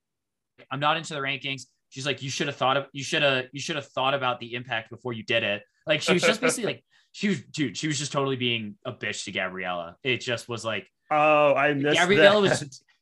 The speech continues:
Speaker 1: dude, Gabriella was, she was just trying to apologize, trying to be like, "Hey, I'm sorry I did this." And Ashley just had no time for it. She's like, she's like, "Yeah, you should have thought about that.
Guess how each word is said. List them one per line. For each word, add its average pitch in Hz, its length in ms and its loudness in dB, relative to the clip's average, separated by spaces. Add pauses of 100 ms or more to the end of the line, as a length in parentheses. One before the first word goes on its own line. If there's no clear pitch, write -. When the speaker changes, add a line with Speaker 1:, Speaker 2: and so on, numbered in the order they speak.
Speaker 1:
dude, 147 240 -2
Gabriella 170 360 2
was, 156 300 -8
she 160 160 -6
was 196 140 -2
just - 180 -8
trying 143 440 -6
to 151 160 -10
apologize, 113 840 -8
trying 143 340 0
to 143 80 -8
be 143 80 0
like, 123 200 -4 (220)
"Hey, 156 240 -2
I'm 143 140 -2
sorry 135 360 0
I 117 60 2
did 113 220 -8
this." 165 260 -6 (380)
And 127 100 -4
Ashley 127 340 -4
just 120 200 -8
had 110 180 -4
no 117 140 -6
time 104 320 -6
for 98 160 -8
it. - 40 -12
She's - 200 -8
like, 117 180 -2 (240)
she's 123 220 -8
like, 113 200 -6 (240)
"Yeah, 135 300 0
you 123 160 0
should 135 240 -6
have 127 100 -10
thought 139 200 2
about 113 300 -4
that. 107 280 -2